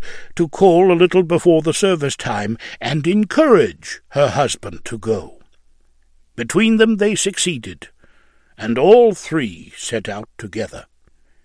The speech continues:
Mary took good care that her partner got as near to the preacher as possible,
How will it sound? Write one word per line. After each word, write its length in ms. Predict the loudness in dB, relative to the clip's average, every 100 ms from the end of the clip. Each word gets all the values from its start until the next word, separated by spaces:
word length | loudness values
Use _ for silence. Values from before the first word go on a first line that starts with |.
| _ _ _ _ _ _ _ _ _ _
Mary 440 | 0 2 4 2 -2
took 200 | -6 -6 -2
good 260 | 0 0 -2
care 340 | -2 0 0
that 160 | -2 -2
her 120 | -4
partner 480 | -2 -2 -2 -8 -6
got 320 | -2 -2 -2
as 180 | -6 -6
near 280 | -2 0
to 140 | 0 -2
the 140 | -2
preacher 480 | 0 0 0 -6 -8
as 140 | -8
possible, 640 | -4 -2 0 -2 -4 -6